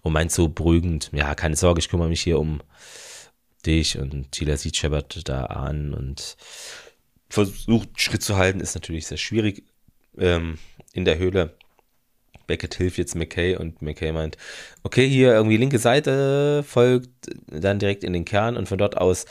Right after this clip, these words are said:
sollten sie in der Lage sein“, und dann hört man den Computer piepsen und „Nein, nein, nein, schau da auf der linken Seite, Carson, komm schon, pass doch mal auf hier.“ Und McKay geht jetzt dahin, wo Carson, äh, rumfriemelt mit, mit diesen ganzen, das sind ja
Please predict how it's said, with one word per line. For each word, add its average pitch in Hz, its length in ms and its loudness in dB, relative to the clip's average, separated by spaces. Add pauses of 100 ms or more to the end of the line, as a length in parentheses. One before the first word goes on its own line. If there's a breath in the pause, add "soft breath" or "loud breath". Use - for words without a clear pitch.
(200 loud breath)
sollten 92 340 2
sie 92 120 -4
in 85 40 -2
der 85 120 0
Lage 87 260 2
sein“, 85 240 -2
und 76 80 -6
dann 76 220 -6 (320)
hört 76 180 -6
man 80 80 -4
den 78 120 -6
Computer 110 440 -2
piepsen - 640 -2
und 85 80 -4
„Nein, 101 300 2
nein, 127 180 4
nein, 139 540 4 (440 loud breath)
schau 104 220 4
da 117 120 6
auf 113 160 0
der 123 100 4
linken 143 260 0
Seite, 104 380 2
Carson, 104 440 2
komm 87 260 -2
schon, 90 540 0
pass 95 220 -4
doch 104 120 -4
mal 98 160 0
auf 95 260 0
hier.“ 90 300 -2
Und 76 120 -12 (880 loud breath)
McKay 82 240 -2
geht 80 220 -8
jetzt 78 200 -8
dahin, 80 280 -2
wo 80 60 -10
Carson, 80 520 -6
äh, 76 140 -6 (260)
rumfriemelt 117 580 0
mit, 92 180 -2
mit 92 180 -6
diesen 85 400 -6 (420 loud breath)
ganzen, 82 600 -2
das 76 160 -6
sind 80 100 -6
ja 78 120 -2